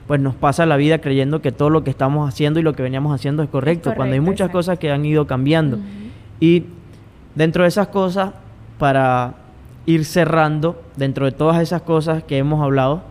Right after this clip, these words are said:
Speaker 1: una de las dinámicas del programa
Speaker 2: <laughs>
Speaker 1: es, son tres palabras sencillas, que es amar, perdonar o agradecer.
Speaker 2: Ajá.
Speaker 1: Si existiera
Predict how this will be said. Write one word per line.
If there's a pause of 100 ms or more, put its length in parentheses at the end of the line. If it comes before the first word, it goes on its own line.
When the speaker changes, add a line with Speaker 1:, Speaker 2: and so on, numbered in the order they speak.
(440)
Speaker 1:
una
de
las
dinámicas
del
programa (200)
Speaker 2:
<laughs>
Speaker 1:
es, (560)
son
tres
palabras
sencillas, (840)
que
es (1080)
amar,
perdonar
o
agradecer. (180)
Speaker 2:
Ajá.
Speaker 1:
Si
existiera